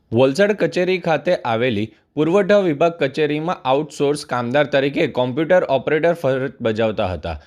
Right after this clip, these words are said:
પુરવઠા વિભાગ દ્વારા વલસાડ જિલ્લામાં આવેલું સસ્તા અનાજની કંટ્રોલની દુકાન સંચાલકો દ્વારા હાલ લાભાર્થીઓને મફત અનાજ વિતરણ કરવામાં આવી રહ્યું છે.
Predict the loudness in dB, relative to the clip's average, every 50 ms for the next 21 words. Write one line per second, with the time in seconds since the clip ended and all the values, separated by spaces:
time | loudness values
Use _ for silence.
0 | _ _ _ _ -6 -4 -2 0 0 0 2 2 2 2 2 0 0 2 2 0
1 | 0 2 2 2 4 2 2 0 -4 -8 _ _ -4 -2 0 0 2 2 2 2
2 | 2 2 0 0 0 0 0 -2 -4 -4 -4 -4 -2 0 0 0 0 -2 0 -2
3 | -2 -2 0 2 2 2 2 0 -2 -2 -2 -2 -2 -4 -4 -4 -2 -2 -4 -2
4 | -2 -2 -2 -2 -2 -2 -4 -4 -2 -2 -4 -2 -2 -4 -4 -2 -4 -4 -2 0
5 | 0 2 2 2 0 0 0 0 0 2 2 2 2 2 0 0 -4 _ _ _
6 | _ 0 2 2 4 4 2 2 2 2 2 2 0 0 -2 0 0 -2 -2 -4
7 | -4 -4 -4 -2 -2 -2 -2 -2 -2 -6 -4 -2 -2 -2 -2 -2 -4 -2 -2 -4
8 | -2 -2 -2 -2 -2 -2 -2 -2 -2 -2 -2 0 0 0 0 0 0 0 0 0
9 | -2 -4 -4 -4 -4